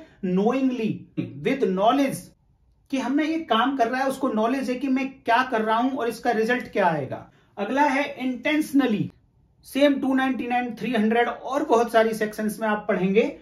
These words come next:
तो वहां पे intentionally में type का मेंस्ट्रुआ है, यानी सासे, आशय पूर्वक कोई काम कर रहा है, with intention to cause something कर रहा है।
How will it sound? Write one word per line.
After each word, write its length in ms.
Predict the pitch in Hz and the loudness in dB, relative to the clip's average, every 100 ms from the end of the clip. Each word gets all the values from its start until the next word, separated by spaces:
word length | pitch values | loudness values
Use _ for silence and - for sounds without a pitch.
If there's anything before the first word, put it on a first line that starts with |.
| - - _ | -20 -20 _
तो 100 | 285 | -4
वहां 280 | 226 208 233 | -2 0 0
पे 260 | - 302 - | 0 -4 0
intentionally 680 | 214 214 262 302 - 247 247 | 0 0 0 -6 -6 -8 -4
में 200 | 226 220 | -4 -2
type 280 | 220 214 214 233 | 2 2 2 0
का 80 | |
मेंस्ट्रुआ 460 | 214 208 190 202 202 | 0 -2 -6 -4 -2
है, 280 | 190 285 - - _ | 0 -2 -4 -12 _
यानी 260 | 185 214 269 | -2 0 -2
सासे, 800 | - 202 202 214 - - - - _ - | -2 0 2 2 -2 -2 -4 -12 _ -6
आशय 320 | 196 208 262 233 - | -2 0 0 -2 -6
पूर्वक 400 | 233 226 320 - | -6 2 2 2
कोई 180 | 226 233 | -6 -4
काम 260 | 214 196 185 | -2 -2 -2
कर 140 | 180 | -4
रहा 240 | 170 165 | -2 -2
है, 180 | 165 156 151 - | 0 -2 -6 -6
with 220 | 214 240 | -4 -2
intention 560 | 226 214 247 254 254 262 | -2 -2 -2 -2 -2 -2
to 140 | 254 220 | -4 -6
cause 280 | 254 277 - | -6 -6 -2
something 440 | 240 214 214 220 | -2 0 -2 0
कर 120 | 214 196 | 0 0
रहा 280 | 180 170 | 0 0
है। 180 | 156 131 | -2 -6